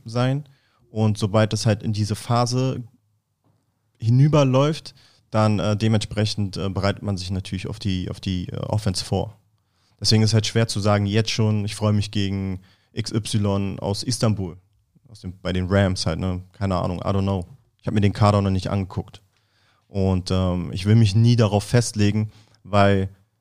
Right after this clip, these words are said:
wenn ich auf dem Feld stehe, dann heißt es nicht, bis jetzt hundert Prozent, du bist jetzt nur auf Nummer so und so angesetzt, sondern du bist vielleicht da oder da auf der linken oder auf der rechten Seite, who knows?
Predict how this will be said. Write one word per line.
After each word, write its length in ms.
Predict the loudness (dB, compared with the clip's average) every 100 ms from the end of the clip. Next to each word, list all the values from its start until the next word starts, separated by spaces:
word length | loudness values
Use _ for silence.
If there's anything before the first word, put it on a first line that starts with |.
| _ _ _
wenn 200 | 0 4
ich 100 | 4
auf 80 | 2
dem 60 |
Feld 220 | 2 2 2
stehe, 360 | -2 0 0
dann 160 | 0 0
heißt 200 | 0 -2
es 120 | -4
nicht, 240 | -4 -6 -14 _ -6
bis 200 | -6 -2
jetzt 300 | 0 0 0
hundert 320 | 0 0 -2 -10
Prozent, 500 | -8 -2 0 0 -2
du 60 |
bist 220 | -4 -2 -4
jetzt 160 | 0
nur 180 | 2 2
auf 160 | 0 2
Nummer 260 | 4 4
so 120 | 4
und 120 | 2 2
so 120 | -2
angesetzt, 600 | 0 0 0 -6 -8 -14 _ _ _ _
sondern 320 | -2 0 -2
du 80 | -4
bist 320 | -6 -6 -6
vielleicht 560 | -2 -2 -2 -6 -16 _ _ -2
da 180 | 0
oder 180 | 0 0
da 100 | -2
auf 360 | -2 -4 -4 -2
der 140 | 0
linken 180 | 0 2
oder 100 | 0
auf 120 | 0
der 100 | -2
rechten 260 | -2 -2 -2
Seite, 360 | 0 -2 -4
who 80 | -4
knows? 460 | 0 0 -2 -10